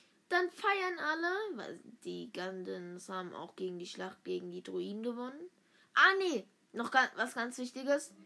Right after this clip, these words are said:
Anakin nimmt sich so einen F-, F-, Flieger, wie in, von Mandalorian. Also nicht der von der Staffel, sondern von am Ende von Book of Boba Fett. Ich hab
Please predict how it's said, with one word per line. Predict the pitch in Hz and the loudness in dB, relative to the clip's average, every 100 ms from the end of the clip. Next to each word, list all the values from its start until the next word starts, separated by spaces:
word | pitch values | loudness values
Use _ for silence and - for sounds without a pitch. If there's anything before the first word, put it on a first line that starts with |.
| - - _ _ _ _ | -20 -20 _ _ _ _
Anakin | 277 359 349 269 - 294 311 294 | 4 4 2 0 2 0 0 -4
nimmt | 302 330 | -4 -4
sich | 294 285 | -6 -2
so | 294 | 0
einen | 277 269 | -2 -4
F-, | 254 - - 247 | -12 -18 -18 -14
F-, | 240 240 - - - 247 - | -10 -12 -12 -18 -14 -14 -10
Flieger, | - 320 370 320 415 - _ _ - | 4 8 10 8 2 -2 _ _ -8
wie | 214 285 311 | 2 4 4
in, | - - 247 254 240 | 2 -6 -8 -10 -12
von | - 247 240 | -12 -8 -6
Mandalorian. | 233 233 233 262 269 240 294 403 _ _ _ | -6 -4 -2 -2 -2 -2 -6 -12 _ _ _
Also | - 190 | -8 -4
nicht | 185 180 - _ - | -4 -6 -10 _ -6
der | 175 175 | -6 -6
von | - 175 175 170 - - | -8 -12 -10 -12 -16 -12
der | 165 | -10
Staffel, | - 220 - 226 | -4 -4 -2 -4
sondern | 202 170 175 160 160 | -4 -6 -6 -8 -12
von | - 127 165 160 - | -12 -14 -14 -14 -10
am | 180 | -10
Ende | 165 180 | -8 -10
von | 180 185 | -10 -12
Book | 190 190 | -10 -8
of | 190 | -8
Boba | - 190 190 | -8 -8 -8
Fett. | - 240 - - - - - - _ - | -8 -10 -10 -20 -20 -20 -20 -20 _ -10
Ich | 208 220 | -8 -4
hab | 202 | -4